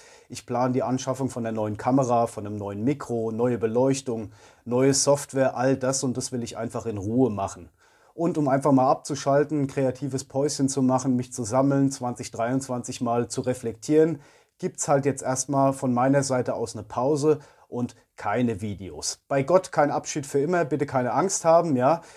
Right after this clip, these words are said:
Ähm, zwanzig vierundzwanzig feiere ich im Dezember zehnjähriges Jubiläum hier auf YouTube.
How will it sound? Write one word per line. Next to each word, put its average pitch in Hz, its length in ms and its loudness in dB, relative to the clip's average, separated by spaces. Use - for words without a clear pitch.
Ähm, 135 220 0
zwanzig 143 400 -4
vierundzwanzig 151 640 -2
feiere 135 240 2
ich 139 100 -2
im 147 80 0
Dezember 135 480 2
zehnjähriges 147 760 0
Jubiläum 139 520 2
hier 151 180 -2
auf 143 140 -2
YouTube. 160 480 -4